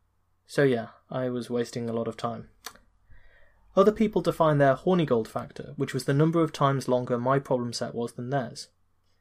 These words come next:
I guess it measures conciseness, since they always got the same marks as me, and it just took me three times as long to get them.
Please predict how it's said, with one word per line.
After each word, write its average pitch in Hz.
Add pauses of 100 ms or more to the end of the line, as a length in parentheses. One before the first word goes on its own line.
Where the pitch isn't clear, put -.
(420)
I 175
guess 247
it 196
measures 156
conciseness, 139
since 131
they 143
always 131
got 120
the 120
same 127
marks 131
as 117
me, 117
and 123
it 117
just -
took 135
me 120
three 123
times 120
as 117
long 117
to 113
get 127
them. -